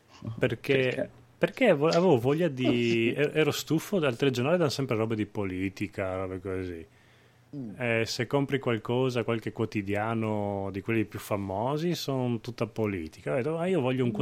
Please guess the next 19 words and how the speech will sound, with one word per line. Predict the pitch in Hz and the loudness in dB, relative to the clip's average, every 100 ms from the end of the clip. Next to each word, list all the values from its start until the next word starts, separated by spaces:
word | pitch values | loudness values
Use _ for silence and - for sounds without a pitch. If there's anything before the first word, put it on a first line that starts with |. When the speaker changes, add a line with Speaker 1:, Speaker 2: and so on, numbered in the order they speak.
| 135 | 0
Speaker 2:
È | 143 143 | 2 4
Speaker 1:
quotidiano." | |
Speaker 2:
abbonato | 143 139 151 143 135 127 | 4 6 8 10 10 8
a | 120 | 4
Playboy. | 117 110 92 82 85 92 - | 6 4 6 2 2 0 -4
Speaker 1:
Sì, | - 120 107 - | 0 0 0 -4
no, | 110 | -4
a | |
pa-, | 98 - | -6 -6
a | 117 | 2
parte | - 233 220 | 4 6 4
che | - 131 127 - | 4 4 4 0
Speaker 2:
<laughs> | |
Speaker 1:
sciacquati | - - 143 147 - | -4 0 2 2 2
la | 120 | 0
bocca, | 98 107 151 - | 0 0 0 2
ma | 151 113 | 2 2
Playboy, | - 117 117 98 104 123 143 143 143 - | 0 0 2 2 0 0 0 -2 -4 -8
voi | 117 135 | -4 0